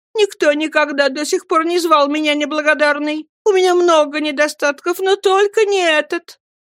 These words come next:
О, не обвиняйте меня, дорогой мой!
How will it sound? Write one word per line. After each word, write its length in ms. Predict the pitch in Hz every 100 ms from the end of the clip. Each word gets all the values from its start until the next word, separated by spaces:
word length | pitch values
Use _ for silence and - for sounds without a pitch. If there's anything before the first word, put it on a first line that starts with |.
| -
О, 360 | 403 359 330 339
не 200 | 415 403
обвиняйте 920 | 359 349 349 349 330 294 285 277 330
меня, 280 | 320 302
дорогой 520 | 302 320 330 311 330 330
мой! 460 | 339 330 330 359